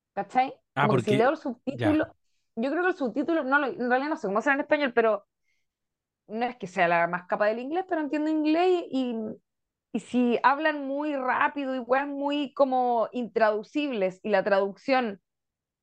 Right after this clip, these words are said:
Speaker 1: eh, dice otra cosa, lo que yo escucho, esa wea me distrae mucho.
Speaker 2: Claro.
Speaker 1: Entonces lo escu-, lo veo en inglés, ¿cachai? Y puta, es, igual es difícil, po. Se hablan, la forma que tienen de hablar estos personajillos es muy particular.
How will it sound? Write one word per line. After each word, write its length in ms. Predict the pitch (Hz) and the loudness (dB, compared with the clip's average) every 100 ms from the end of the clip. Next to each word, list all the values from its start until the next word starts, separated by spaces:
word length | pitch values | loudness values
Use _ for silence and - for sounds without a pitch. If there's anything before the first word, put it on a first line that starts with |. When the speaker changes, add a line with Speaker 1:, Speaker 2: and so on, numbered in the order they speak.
| - | -2
Speaker 1:
eh, 280 | 190 185 185 | 0 2 0
dice 300 | 240 240 247 | -4 0 0
otra 300 | 247 269 262 | 2 0 0
cosa, 320 | 269 285 302 | -2 0 -2
lo 140 | 285 233 | -2 -2
que 100 | 220 | -4
yo 100 | 226 | -6
escucho, 420 | - 269 311 359 | -4 -4 -2 -2
esa 160 | 320 247 | 0 2
wea 120 | 240 | 2
me 100 | 247 | 0
distrae 380 | - - 247 233 | -10 -4 -2 -2
mucho. 300 | 196 - - _ _ _ - | -4 -10 -20 _ _ _ -8
Speaker 2:
Claro. 280 | 220 214 254 | -8 -2 0
Speaker 1:
Entonces 540 | 226 214 208 196 196 | 2 2 0 -2 -6
lo 100 | - | -8
escu-, 220 | - 240 - | -6 -8 0
lo 220 | 214 220 | 2 2
veo 180 | 220 233 | 2 0
en 60 | |
inglés, 260 | 233 190 151 | 0 -4 -6
¿cachai? 360 | 180 208 220 - _ _ _ _ _ _ - | -10 -10 -10 -12 _ _ _ _ _ _ -10
Y 240 | 190 175 | -4 -2
puta, 400 | 160 208 180 156 | -2 0 0 0
es, 280 | 160 - - | -4 -10 -8
igual 340 | 214 214 330 | 0 2 2
es 60 | 339 | 0
difícil, 380 | 320 269 170 147 | -2 -4 -8 -10
po. 200 | - _ | -14 _
Se 140 | _ 196 | _ 0
hablan, 880 | 208 214 214 202 196 185 185 185 330 _ - | 2 0 -2 -4 -6 -6 -6 -10 -14 _ -4
la 120 | 190 | -4
forma 360 | - 247 269 277 | 2 2 2 -2
que 60 | 269 | -4
tienen 240 | 269 277 | -6 0
de 60 | 254 | 0
hablar 340 | 247 254 262 | 2 2 2
estos 460 | 294 - 269 269 254 _ _ | -6 -8 -6 -6 -8 _ _
personajillos 1040 | 240 233 269 240 240 285 294 330 370 - _ _ _ - | -6 -4 -2 -2 -2 0 2 2 0 -6 _ _ _ -12
es 80 | 208 | -8
muy 160 | 269 | -4
particular. 760 | 311 330 320 339 359 240 247 | -2 0 0 2 4 2 0